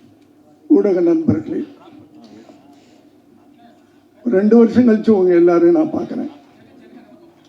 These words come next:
ப்ளீஸ், சைலன்ஸ் ப்ளீஸ். ஒரு தமிழர்கள்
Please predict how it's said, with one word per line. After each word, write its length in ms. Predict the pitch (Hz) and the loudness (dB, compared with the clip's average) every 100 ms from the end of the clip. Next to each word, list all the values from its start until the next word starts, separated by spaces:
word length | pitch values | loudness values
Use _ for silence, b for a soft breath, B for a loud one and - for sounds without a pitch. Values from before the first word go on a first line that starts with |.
| _ _ _ _ _ _ _ _ - | _ _ _ _ _ _ _ _ 0
ப்ளீஸ், 300 | 226 185 - - - - - _ _ - | 2 2 -2 -18 -20 -20 -20 _ _ -4
சைலன்ஸ் 380 | 180 175 175 160 - | 0 2 2 -2 -2
ப்ளீஸ். 280 | - - - - - _ _ _ _ _ 311 359 _ - _ _ _ _ - _ _ _ - | 0 0 -4 -20 -20 _ _ _ _ _ -20 -20 _ -20 _ _ _ _ -20 _ _ _ 0
ஒரு 160 | - 392 403 - - - - _ _ - - _ _ _ _ _ _ _ _ _ _ - | 2 2 0 -4 -10 -20 -20 _ _ -20 -20 _ _ _ _ _ _ _ _ _ _ -6
தமிழர்கள் 540 | 190 214 208 180 196 | -2 0 0 -2 -4